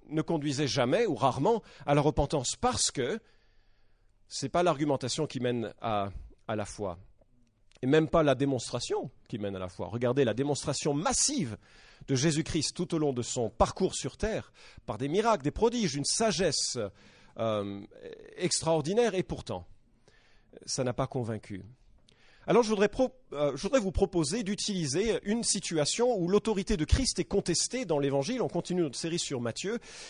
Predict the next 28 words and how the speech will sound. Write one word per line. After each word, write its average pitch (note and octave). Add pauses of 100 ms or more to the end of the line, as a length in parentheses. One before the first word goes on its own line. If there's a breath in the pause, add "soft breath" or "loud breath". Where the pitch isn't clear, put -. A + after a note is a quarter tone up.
et E3
de F#3
voir C4+
comment A3+
Christ -
s'en G3+
sort G3
devant C3+
l'adversité, B2 (200 loud breath)
de F3+
voir C4
comment G3+
Christ -
renverse G#3+
les F3
questions F#3
qui D#3
lui C3
sont C3
posées, A#2 (280 loud breath)
de E3+
voir A#3 (100)
comment A#3
il F#3+
aborde E3+
ces F3
questions, A#3 (420 loud breath)
euh, C#3+